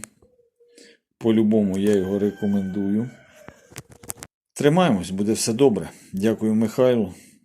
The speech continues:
за те, що він подарував нам таку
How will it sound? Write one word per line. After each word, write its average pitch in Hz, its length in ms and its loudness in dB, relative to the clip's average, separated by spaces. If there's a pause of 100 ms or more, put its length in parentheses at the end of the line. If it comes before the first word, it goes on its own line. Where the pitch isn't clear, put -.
(300)
за 98 200 -6
те, 104 180 -4
що 104 180 -6
він 101 240 -2 (1300)
подарував 104 640 2
нам 92 260 -6
таку 95 320 -6